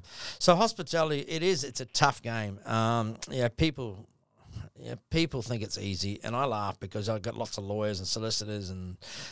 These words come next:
and accountants all come to me, go, "I wanna buy a bar, I wanna buy this." I said, "Oh, yeah, go for it." <laughs> Yeah. I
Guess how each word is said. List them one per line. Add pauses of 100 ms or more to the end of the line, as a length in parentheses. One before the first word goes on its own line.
(120)
and
accountants
all
come
to
me,
go,
"I
wanna
buy
a
bar,
I
wanna
buy
this."
I
said,
"Oh,
yeah,
go
for
it."
<laughs> (1040)
Yeah. (240)
I